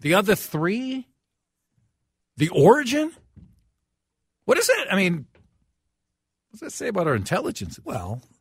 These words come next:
Speaker 2: you gotta remember, Chad, the first one, you know, came from China. We know that. So all the markings on it, I'm sure, were written in Chinese.
Speaker 1: We don't have one. We haven't
Speaker 2: So,
Speaker 1: found a person to
Speaker 2: yeah,
Speaker 1: translate?
Speaker 2: we're looking for a
Speaker 1: We're
Speaker 2: guy.
Speaker 1: short?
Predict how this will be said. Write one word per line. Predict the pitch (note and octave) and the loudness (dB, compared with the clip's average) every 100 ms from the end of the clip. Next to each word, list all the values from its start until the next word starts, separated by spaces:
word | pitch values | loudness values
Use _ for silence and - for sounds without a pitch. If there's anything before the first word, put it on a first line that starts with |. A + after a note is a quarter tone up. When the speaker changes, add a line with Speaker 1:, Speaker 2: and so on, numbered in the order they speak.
| _ _ _ _ _ | _ _ _ _ _
Speaker 2:
you | A#3 | -2
gotta | G#3+ F#3+ | 2 4
remember, | D3+ F3+ D3+ | 4 4 2
Chad, | A2+ B2+ G#2 | 0 -2 -4
the | G2+ | -6
first | - G#3 A3 - | 0 0 0 -2
one, | B2 A2+ C#3 _ | -4 -4 -10 _
you | D3+ | -10
know, | G#2 | -10
came | - C#3 B2 | -6 -4 -4
from | C#3 B2 | -6 -4
China. | - A2+ G#2 A#2 | -4 -2 -4 -4
We | B2 B2 | -2 -2
know | B2 A#2 | 0 -2
that. | G2+ G2+ F2+ C#3 - _ _ _ _ _ _ | -4 -6 -4 -6 -8 _ _ _ _ _ _
So | - B2 | -10 -4
all | B2+ B2+ | -2 -2
the | A#2+ | -2
markings | B2+ D3+ D#3 B2+ C3 B2 | 0 0 0 -4 -4 -4
on | A#2 | -4
it, | A#2+ | -4
I'm | A#2 | -4
sure, | G#2+ C3 | -4 -2
were | A2+ | -2
written | A2 C3 | -2 -4
in | A#2 A2 | -4 -6
Chinese. | - A2 G2+ B2+ C3+ G2+ F#2+ - - _ _ _ _ | -6 -6 -2 0 0 -4 -8 -12 -16 _ _ _ _
Speaker 1:
We | C3 | -2
don't | E3 | 0
have | C#3 B2 | 2 2
one. | C3+ - - | 0 -2 2
We | E3+ | 6
haven't | D#3 | 8
Speaker 2:
So, | D#3+ | 10
Speaker 1:
found | D#3+ E3 | 10 8
a | |
person | D3+ E3+ E3+ F#3+ | 8 6 6 4
to | D3+ | 4
Speaker 2:
yeah, | - | 8
Speaker 1:
translate? | D#3+ E3 F#3 G3 | 8 8 8 6
Speaker 2:
we're | F#3 G#3+ | 8 8
looking | A3+ A3+ G#3 | 6 6 4
for | A3+ | 4
a | |
Speaker 1:
We're | G#3+ A3 | 4 6
Speaker 2:
guy. | F#3 | 6
Speaker 1:
short? | G#3+ G#3+ C4 | 8 6 4